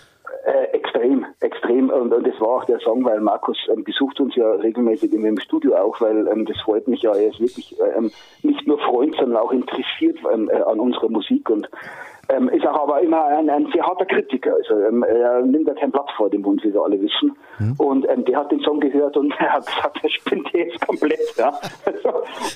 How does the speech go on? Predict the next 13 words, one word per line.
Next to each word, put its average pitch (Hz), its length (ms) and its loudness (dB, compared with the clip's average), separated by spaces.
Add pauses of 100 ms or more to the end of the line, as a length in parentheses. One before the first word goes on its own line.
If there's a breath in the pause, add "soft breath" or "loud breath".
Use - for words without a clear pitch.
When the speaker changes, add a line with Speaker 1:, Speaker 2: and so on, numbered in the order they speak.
Speaker 1:
ähm, 151 300 2 (460)
aber, 143 500 0 (180)
äh, 151 160 0 (400)
wir, 285 260 2
wir 160 140 2
wollten, 185 400 0
äh, 147 140 2 (180)
es, 151 120 0 (560)
ich - 140 0
hatte 135 340 0
auch 131 180 0
noch 131 300 0 (100)
drei, 120 280 2